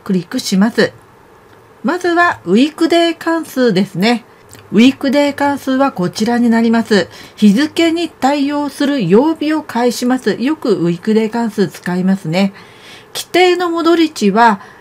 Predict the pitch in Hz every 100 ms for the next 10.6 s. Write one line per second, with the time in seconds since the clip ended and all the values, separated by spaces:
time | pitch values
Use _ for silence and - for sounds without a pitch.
0 | - 214 202 311 - - - - - -
1 | - 359 - 202 180 175 302 330 254 -
2 | - - - - 349 320 262 277 214 -
3 | - 269 254 359 392 - 285 196 196 285
4 | 302 262 165 180 208 - 311 330 311 233
5 | 185 170 - 311 269 233 247 254 254 -
6 | 247 240 - - - 196 285 370 339 311
7 | 339 349 - 233 240 254 262 262 262 285
8 | - - - - - - 180 277 370 349
9 | 277 - - 226 180 175 180 311 247 160
10 | 190 233 226 208 147